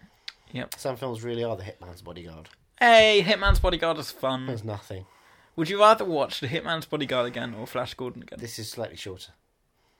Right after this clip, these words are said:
Speaker 1: But less entertaining.
Speaker 2: No.
Speaker 1: Come on.
Speaker 2: No.
Speaker 1: You wouldn't say that Flash...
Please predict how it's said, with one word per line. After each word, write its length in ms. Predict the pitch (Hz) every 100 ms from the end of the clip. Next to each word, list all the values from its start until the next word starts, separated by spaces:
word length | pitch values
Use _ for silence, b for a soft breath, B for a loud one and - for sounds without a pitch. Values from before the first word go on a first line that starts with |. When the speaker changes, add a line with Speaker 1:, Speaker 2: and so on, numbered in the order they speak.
| _ _ _ _ _ _ _ _ _ _ _
Speaker 1:
But 400 | 214 165 - - _ _ -
less 280 | 156 170
entertaining. 680 | 143 160 - 135 - - 143
Speaker 2:
No. 260 | 151 120 98 - _ _ _
Speaker 1:
Come 180 | 285 233
on. 440 | 156 139 135 131 - -
Speaker 2:
No. 440 | 131 127 117 101 101 _ _ _ _ _ -
Speaker 1:
You 140 | 233
wouldn't 260 | 277 254 226
say 220 | 240 185
that 180 | 113 -
Flash... 360 | - 175 165